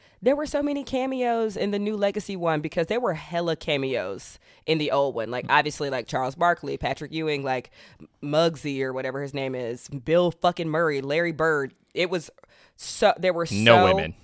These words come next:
Speaker 2: No women, though.
Speaker 1: No women at all. There were so, so, so many cameos of people back then. So,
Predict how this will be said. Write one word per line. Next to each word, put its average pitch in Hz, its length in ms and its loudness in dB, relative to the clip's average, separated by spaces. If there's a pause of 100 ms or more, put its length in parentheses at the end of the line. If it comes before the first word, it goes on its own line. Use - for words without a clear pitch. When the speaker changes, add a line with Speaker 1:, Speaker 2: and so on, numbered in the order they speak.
(200)
Speaker 2:
No 98 180 0
women, 85 260 -6
though. 160 100 -4
Speaker 1:
No 247 140 10
women 196 300 6
at 147 80 -4
all. 120 160 0
There 175 160 6
were 180 140 2
so, 196 460 4
so, 185 280 2
so 165 580 4
many 151 380 -2
cameos 131 640 -6
of 131 140 -8
people 127 340 -10
back 123 260 -8
then. 120 280 -8
So, 110 420 -4